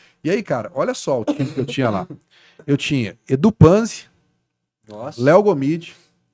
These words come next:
Speaker 1: Vinícius Gris, é, Guilherme Pio, Henrique André, Paulinho Azeredo, Bira Marim,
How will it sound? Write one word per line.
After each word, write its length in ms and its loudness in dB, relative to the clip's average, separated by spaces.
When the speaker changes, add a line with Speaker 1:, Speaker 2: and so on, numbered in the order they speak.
Speaker 1:
Vinícius 420 0
Gris, 480 0
é, 760 -6
Guilherme 300 0
Pio, 340 2
Henrique 280 2
André, 380 0
Paulinho 280 4
Azeredo, 540 -2
Bira 240 2
Marim, 460 0